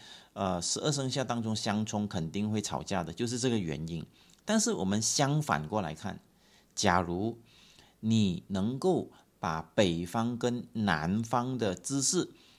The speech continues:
或者他们的相冲的意见，把它变成一个总和的意见，你想想看，你可以拿到北方天山雪莲，也可以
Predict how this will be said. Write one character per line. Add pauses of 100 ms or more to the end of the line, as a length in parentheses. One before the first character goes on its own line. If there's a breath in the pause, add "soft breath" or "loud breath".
或
者
他
们
的
相
冲
的
意
见， (380 loud breath)
把
它
变
成
一
个
总
和
的
意
见， (540 soft breath)
你
想
想
看， (360 soft breath)
你
可
以
拿
到 (720 soft breath)
北
方 (100)
天
山
雪
莲， (340 soft breath)
也
可
以